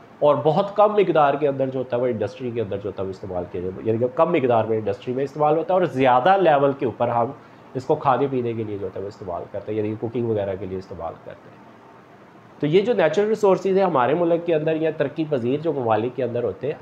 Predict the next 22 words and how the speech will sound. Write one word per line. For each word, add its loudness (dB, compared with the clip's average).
हम 0
इनका 2
इस्तेमाल 4
कम 2
करते -6
हैं, -10
हम 4
इनको 4
बेहतर 4
तरीके 2
से 0
इस्तेमाल 4
नहीं -2
करते, 2
यानी 2
कि 0
इनको -2
best 2
तरीके 2
से -4
इस्तेमाल 2
करें -2